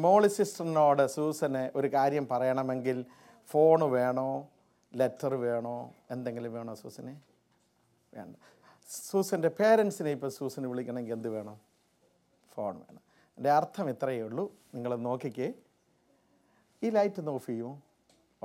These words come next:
ഓക്കെ, താങ്ക് യു. Prayer is a communion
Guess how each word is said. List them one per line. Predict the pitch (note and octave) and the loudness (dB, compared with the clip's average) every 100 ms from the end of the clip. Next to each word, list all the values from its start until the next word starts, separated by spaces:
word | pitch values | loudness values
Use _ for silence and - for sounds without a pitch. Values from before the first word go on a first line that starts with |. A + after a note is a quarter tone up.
| A2+ | -6
ഓക്കെ, | A2 A2+ A2 | -6 -12 -16
താങ്ക് | A2+ | -16
യു. | - _ _ _ _ _ _ _ | -20 _ _ _ _ _ _ _
Prayer | G3+ G#3+ A#3 A#3+ A#3+ G#3+ - - D#3+ | 6 8 10 8 6 0 -8 -2 0
is | D#3+ E3 | 0 -2
a | D#3 - - _ _ E3+ | -4 -12 -20 _ _ 0
communion | E3+ F#3 G3+ G#3 G#3 G#3 G3+ G3+ G3+ | 2 2 2 2 2 2 2 0 0